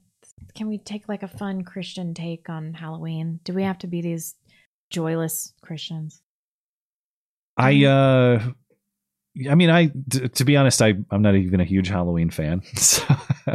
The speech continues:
Speaker 2: so
Speaker 1: I
Speaker 2: I,
Speaker 1: love Halloween.
Speaker 2: I actually don't care that much. My wife does love it, and, you know, so she'll wanna have some,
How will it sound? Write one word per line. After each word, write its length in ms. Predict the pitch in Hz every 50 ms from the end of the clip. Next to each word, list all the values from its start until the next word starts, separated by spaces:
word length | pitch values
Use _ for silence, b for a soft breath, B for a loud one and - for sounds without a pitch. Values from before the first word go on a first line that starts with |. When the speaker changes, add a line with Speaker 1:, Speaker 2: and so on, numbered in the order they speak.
| - _ B B B B B B
Speaker 2:
so 200 | - - 151 123
Speaker 1:
I 120 | - -
Speaker 2:
I, 60 | 170
Speaker 1:
love 140 | 147 277 294
Halloween. 400 | 285 285 262 233 202 190 180 175
Speaker 2:
I 40 | 120
actually 260 | 131 - - 147 131
don't 200 | 113 127 120 113
care 180 | - 123 113 110
that 140 | 113 113 117
much. 160 | 117 117 123
My 180 | 120 127 139
wife 340 | 143 139 143 156 156 135 123
does 260 | 117 131 127 120 107
love 240 | 113 113 113 113 113
it, 140 | 131 135 127
and, 320 | 113 101 101 98 98 101 - _ _ _
you 180 | - 110 113 113
know, 280 | 101 92 95 104 107 110
so 360 | - - 98 90 87 87 85 _ _
she'll 220 | - - - 104 95
wanna 300 | 92 92 92 92 95 87
have 220 | 95 92 87 -
some, 340 | - - 95 90 90 90